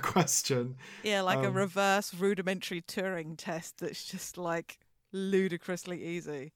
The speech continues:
Speaker 1: And, like, the show completely accepts that whatever robots are, they do not make sense.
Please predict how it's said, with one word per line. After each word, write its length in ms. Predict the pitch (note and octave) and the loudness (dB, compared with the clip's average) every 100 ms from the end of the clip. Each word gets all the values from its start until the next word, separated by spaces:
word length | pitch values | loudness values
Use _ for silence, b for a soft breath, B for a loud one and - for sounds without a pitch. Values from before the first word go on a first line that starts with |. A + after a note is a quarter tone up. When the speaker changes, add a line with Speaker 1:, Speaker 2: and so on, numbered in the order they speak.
| - | 2
Speaker 1:
And, 140 | D#3+ | 6
like, 240 | F3 E3+ E3+ | 6 6 4
the 120 | F#3+ | 2
show 420 | - A#3 A3+ G3+ | 6 8 12 10
completely 800 | E3 D#3+ D3 D#3+ C#3+ B2+ C3 A#2+ | 8 -2 0 0 2 2 2 2
accepts 480 | A#2 - A#2 - - | 0 0 -2 -2 -6
that 400 | A#2 A2 G#2 - - G2 - _ - - _ _ - | -2 -2 -2 -6 -12 -20 -20 _ -20 -20 _ _ -12
whatever 540 | B2 C#3 C#3+ C#3+ C#3+ | -4 -2 0 0 0
robots 600 | A#2+ A#2+ A#2+ A2 - - | 2 4 4 2 -4 -2
are, 320 | A#2 G2+ F#2 G2+ | 0 0 -2 -4
they 140 | A2 | -4
do 160 | G#2 G#2+ | -2 -4
not 240 | G#2+ F#2 | -4 -4
make 180 | F2+ F#2+ | -6 -6
sense. 520 | G2+ F2+ - - | -8 -10 -14 -12